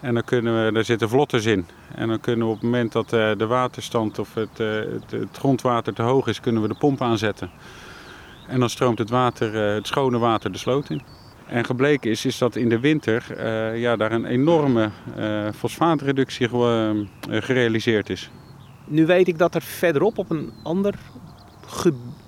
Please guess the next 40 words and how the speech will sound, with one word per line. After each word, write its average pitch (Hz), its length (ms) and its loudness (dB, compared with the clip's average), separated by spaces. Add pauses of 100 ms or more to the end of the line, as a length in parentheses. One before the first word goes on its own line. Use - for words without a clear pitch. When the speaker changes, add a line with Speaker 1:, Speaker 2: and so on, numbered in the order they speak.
Speaker 2:
gebied, 175 400 -4
zeg 185 240 2
maar, 185 200 0
in 175 120 -2
de, 175 140 -2
in 170 100 0
de 170 60 2
Bollenstreek... 165 640 0 (440)
dat 147 160 2
daar 160 220 2
al 160 200 2
collega's 185 560 2
van, 180 280 0
eh, 170 120 0
van 170 220 -2
jullie 165 400 0
heel 175 180 2
actief - 320 -4
zijn 165 280 0
met, 156 280 -2
eh, 151 240 2 (800)
ja, 147 80 -2
met 156 240 2
patrijzen. 202 760 0 (200)
Speaker 1:
Ja, 117 220 0
die, 135 280 4
eh, 127 100 6
p-, 120 300 -2 (100)
patrijs 165 440 -2
is 151 140 0
natuurlijk 147 360 -2
echt - 220 -4
een, 139 240 2
eh, 135 60 0
een, 131 420 0
een 127 120 0
bolle 165 280 6
vogel 139 400 2
bij 123 140 0
uitstek. 143 600 -2